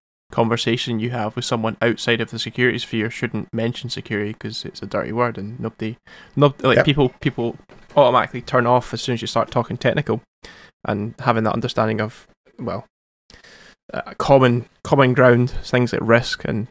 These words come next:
Speaker 1: like you said previously, communication's key. So, uh, I suppose the, the question here, uh, that's embedded in all, all the, all the guff I'm chatting here, what's it like transitioning from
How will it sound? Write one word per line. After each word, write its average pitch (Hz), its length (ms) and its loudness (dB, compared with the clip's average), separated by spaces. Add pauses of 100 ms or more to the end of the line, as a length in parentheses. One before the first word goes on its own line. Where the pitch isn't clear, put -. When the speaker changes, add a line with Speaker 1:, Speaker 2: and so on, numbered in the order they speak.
(140)
Speaker 1:
like 113 120 0
you 107 60 -2
said - 200 -6
previously, 110 420 2 (220)
communication's 117 640 0
key. 123 320 -4 (500)
So, 113 260 -2 (220)
uh, - 80 -8 (260)
I - 40 -4
suppose 131 300 4
the, 110 220 -2
the 123 80 -4
question 113 460 -2 (320)
here, 107 420 2
uh, 85 120 0 (100)
that's 120 220 -6
embedded 120 280 4
in 110 100 2
all, 131 160 8
all 127 180 6
the, 110 240 2
all 110 120 2
the - 100 -4
guff - 220 -2
I'm 113 100 -2
chatting 123 240 -2
here, 120 200 4 (840)
what's 135 260 6
it 131 80 4
like 127 180 6
transitioning 117 540 2
from 113 340 4